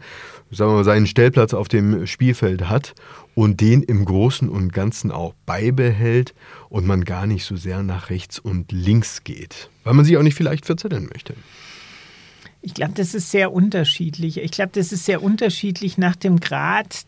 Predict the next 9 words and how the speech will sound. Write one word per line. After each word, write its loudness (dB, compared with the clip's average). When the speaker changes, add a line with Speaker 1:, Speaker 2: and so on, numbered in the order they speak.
Speaker 2:
der -2
Bedeutung, -2
der -2
Substituierbarkeit -2
bei 2
den 8
jeweils 2
eigenen 0
Kunden. -4